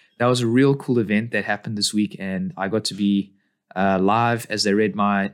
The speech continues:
um, citation on the webinar, and it was a really cool event to be part of, and a re-, a real blessing to receive the award, uh, with two other people from the garden route and other people that I know.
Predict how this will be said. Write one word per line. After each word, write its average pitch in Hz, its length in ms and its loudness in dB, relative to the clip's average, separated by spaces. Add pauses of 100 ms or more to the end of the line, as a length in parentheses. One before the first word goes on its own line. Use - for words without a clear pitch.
um, 92 600 -8 (200)
citation 139 960 0
on 101 160 -2
the 95 180 -2
webinar, 123 540 0 (420)
and 104 120 -4
it - 20 0
was 110 140 0
a 113 40 0
really 120 260 4
cool 123 180 0
event 110 260 0
to - 80 -8
be 110 100 -4
part 110 280 0
of, 104 220 -2
and 95 280 -6
a 95 280 -4
re-, 113 220 -2
a 107 80 0
real 117 200 2
blessing 104 420 -2
to 101 140 -8
receive 95 400 0
the 98 100 -2
award, 92 400 -2 (420)
uh, 98 240 2
with 92 300 -4
two 82 220 -2
other 95 180 -4
people 95 260 -8
from 90 200 -10
the 90 60 -8
garden 90 280 -2
route 87 320 -6 (100)
and 87 220 -12
other 87 140 -6
people 90 320 -4
that 87 100 -2
I 87 100 -4
know. 90 260 -4